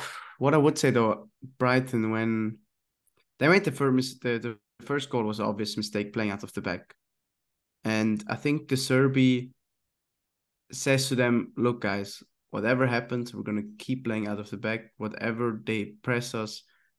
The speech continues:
which is fine. But I think in some moments, you're just gonna have to maybe, look, this, De Zerbi will probably disagree with me, who, who I am, who am I to, to judge that? He, he knows,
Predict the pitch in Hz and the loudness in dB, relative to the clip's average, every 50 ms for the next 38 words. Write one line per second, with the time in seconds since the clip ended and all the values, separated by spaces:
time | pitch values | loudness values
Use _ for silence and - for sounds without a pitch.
0 | _ _ _ _ - - 165 - 196 175 - - 135 110 98 98 98 101 107 131 | _ _ _ _ -4 -4 -2 -2 -2 -2 -2 0 2 2 2 2 0 -4 -6 -8
1 | - - _ _ _ _ _ _ _ _ _ _ _ _ _ _ _ _ _ - | -12 -18 _ _ _ _ _ _ _ _ _ _ _ _ _ _ _ _ _ 0
2 | 127 131 135 135 135 151 147 147 131 135 135 - _ _ - 107 _ _ _ _ | 4 4 4 4 4 2 2 2 0 -2 -6 -18 _ _ -20 -20 _ _ _ _
3 | _ _ _ _ _ _ _ _ - 127 135 131 131 - 165 160 160 156 147 143 | _ _ _ _ _ _ _ _ 0 2 2 2 2 2 4 4 4 4 4 4
4 | 143 139 139 135 131 135 - 131 - - 117 - 135 - - 113 113 110 117 120 | 4 4 4 2 2 0 -2 -4 -4 -4 -10 -10 -8 -4 -2 -2 -2 0 0 0
5 | 117 - - - 113 110 110 - - - _ _ _ _ _ _ _ _ _ - | -2 -2 -2 -2 -2 -2 -2 -4 -8 -12 _ _ _ _ _ _ _ _ _ -2
6 | 110 117 127 131 131 123 117 104 - - - - _ _ _ _ - 113 107 104 | 2 4 4 4 6 6 4 4 2 -2 -10 -20 _ _ _ _ -4 -2 -2 -2
7 | 104 - - - 113 110 - 113 110 - - - - - 104 104 104 - 117 104 | -4 -6 -10 -6 -6 -4 -2 -4 -4 -4 -6 -12 -12 -10 -10 -10 -4 -2 -2 -2
8 | 107 101 101 101 - 120 110 101 110 110 104 104 113 107 - - 107 - 113 113 | -2 -4 -6 -4 -2 -2 -2 0 0 -2 -2 -2 -4 -4 -4 -4 -2 0 2 2
9 | 113 110 107 - 110 110 107 107 113 113 113 110 104 - - - 117 113 107 101 | 2 2 0 0 -2 -2 0 2 2 2 2 2 -2 -4 -10 -6 -4 -2 0 0
10 | 104 104 104 110 110 107 104 104 - - - - _ _ _ _ _ - - 139 | 0 0 0 0 0 -2 -4 -4 -8 -16 -20 -20 _ _ _ _ _ 4 6 8
11 | 135 127 123 127 123 123 127 127 123 123 - - 127 117 117 117 117 - 120 117 | 8 8 8 6 6 6 6 4 4 2 0 0 2 2 2 0 0 -2 -4 -2
12 | - 127 117 110 107 107 - - 120 113 117 113 - - 110 - 110 113 107 107 | 0 0 0 0 0 -2 -4 -2 0 0 0 -2 -2 -4 -4 -4 -2 -2 0 0
13 | 104 101 104 107 - - 110 | 0 0 -2 -4 -8 -12 -16